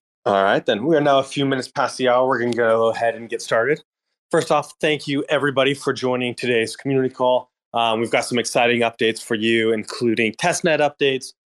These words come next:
uh, a few partner updates, and, and a few more updates as we prepare for mainnet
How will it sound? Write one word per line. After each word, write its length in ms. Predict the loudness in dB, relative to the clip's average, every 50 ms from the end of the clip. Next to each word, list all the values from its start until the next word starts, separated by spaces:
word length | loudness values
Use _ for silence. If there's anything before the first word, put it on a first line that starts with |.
| _ _
uh, 200 | 0 2 2 2 0
a 20 |
few 160 | -2 -4 -4
partner 320 | -2 0 -2 0 0 2 2
updates, 640 | 0 0 0 _ 0 2 2 2 2 -2 -6 -6
and, 300 | -6 -6 -6 -6 -8 -12 -10 _
and 640 | -4 -2 0 0 0 0 0 0 -2 -2 -4 -6 -8 -12 _ _ _ _
a 160 | 0 0 0
few 180 | 2 2 2 2
more 180 | 4 4 2
updates 440 | 2 2 0 0 0 0 0 0 -4 -10 -14 _ -4
as 380 | -2 0 2 0 0 -2 -4
we 100 | -6 -8
prepare 480 | -8 -8 -14 -12 -6 -4 -2 0 -2 -2
for 640 | -4 -8 _ -4 -2 0 0 0 0 0 -2 -4
mainnet 420 | -6 -6 -6 -4 -4 -4 -4 -4